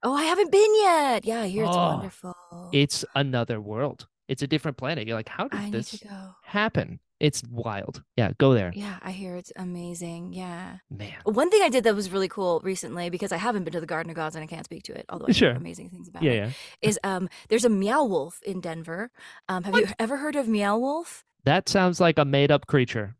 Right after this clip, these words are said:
Speaker 1: It's amazing. It's like this, basically this, i-, i-, it's an art installation that they, like, created into this structure. So it's like every
Speaker 2: Oh.
Speaker 1: square foot, every inch of wall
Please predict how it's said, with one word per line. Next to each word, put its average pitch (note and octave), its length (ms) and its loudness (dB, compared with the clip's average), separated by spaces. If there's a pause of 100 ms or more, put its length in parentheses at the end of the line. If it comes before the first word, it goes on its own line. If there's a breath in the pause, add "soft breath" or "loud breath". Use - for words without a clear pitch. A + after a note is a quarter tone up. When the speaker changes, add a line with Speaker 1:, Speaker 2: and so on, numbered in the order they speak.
(160)
Speaker 1:
It's C4+ 340 2
amazing. B3+ 680 2
It's A#3 180 0
like C#4+ 180 -6
this, C4+ 200 -6 (340 loud breath)
basically B3+ 440 0
this, G#3+ 300 4 (400 soft breath)
i-, - 40 0 (100)
i-, A3 140 6
it's A#3 120 -4
an G#3 140 0
art A#3+ 200 -4
installation F#3+ 560 -2
that F3 120 -4
they, F3+ 140 -6
like, F3 240 -6
created F#3+ 560 -4
into F#3 320 -6
this F3 160 -2
structure. - 1000 -2
So F#3+ 160 -4
it's F#3 120 -4
like F#3+ 160 -4
every F3+ 380 2
Speaker 2:
Oh. - 40 4
Speaker 1:
square F#3 720 -2
foot, F3+ 400 -6
every G3+ 260 -2
inch F3 400 -4
of E3+ 220 -10
wall E3+ 500 -2